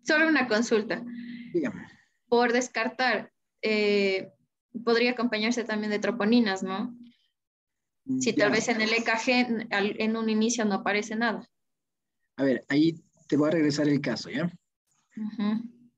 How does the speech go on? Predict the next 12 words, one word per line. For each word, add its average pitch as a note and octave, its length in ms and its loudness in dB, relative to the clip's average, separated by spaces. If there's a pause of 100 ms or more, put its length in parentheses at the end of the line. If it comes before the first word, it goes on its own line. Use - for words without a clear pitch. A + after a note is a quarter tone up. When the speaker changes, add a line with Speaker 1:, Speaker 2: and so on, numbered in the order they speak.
(120)
Speaker 2:
Para B2+ 200 0
más C3 280 2
o C#3 40 6
menos, - 680 0 (160)
eh, A2+ 420 -4 (540)
sí, C#4+ 180 0 (220)
tienes C#3+ 400 -2 (320)
toda E3 540 4
la D3 100 4
razón C3+ 320 0
del C3 120 2
mundo. A2+ 240 -4